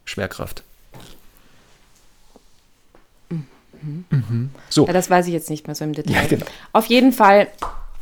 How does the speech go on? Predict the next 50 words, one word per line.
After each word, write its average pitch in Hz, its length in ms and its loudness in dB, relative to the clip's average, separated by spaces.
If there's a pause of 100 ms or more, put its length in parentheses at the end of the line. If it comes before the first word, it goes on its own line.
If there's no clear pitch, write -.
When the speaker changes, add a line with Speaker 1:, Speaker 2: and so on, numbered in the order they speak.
(320)
Speaker 2:
ähm, 180 220 2
ich - 160 -6
werde 190 200 4
dir 185 100 2
berichten 233 720 0 (340)
Speaker 1:
Ja, 98 160 -4 (160)
Speaker 2:
und 185 320 0
Speaker 1:
sehr 214 140 0
gerne. 185 120 -2
Speaker 2:
werde 175 160 2
dann 185 120 2
Speaker 1:
Wir, 185 80 2
Speaker 2:
frisch 220 220 -2
Speaker 1:
wir 214 80 -2
Speaker 2:
erholt 185 100 -2
Speaker 1:
erwarten. 127 220 4
Speaker 2:
nächste 160 180 -4
Woche 160 200 -6
wieder 156 120 -2
Speaker 1:
Äh, 156 40 4
Speaker 2:
da 143 80 -4
Speaker 1:
ist 139 80 -2
er - 80 0
Speaker 2:
sein. 135 60 2
Speaker 1:
mal 151 100 2
dabei? 135 340 0 (920)
Speaker 2:
Selbstverständlich. - 880 -12
Speaker 1:
Natürlich. - 520 -14
Speaker 2:
Semmel 214 280 0
und 180 260 -2
das 180 120 -4
Stand-Up-Paddle 170 640 -8
ist - 180 -14
auch - 60 -20
dabei. - 240 -20 (360)
Speaker 1:
Ach, - 240 -12
Ast - 340 -14
rein. - 200 -18 (140)
Da - 120 -12
bin 78 120 -12
ich - 60 -14
ja - 60 -14
wieder - 120 -14
gespannt, - 520 -12 (640)
was - 160 -16
man 85 120 -8
da 82 100 -6
Speaker 2:
Ja. 82 60 -12
Speaker 1:
wieder 73 160 -6
bei 82 260 -8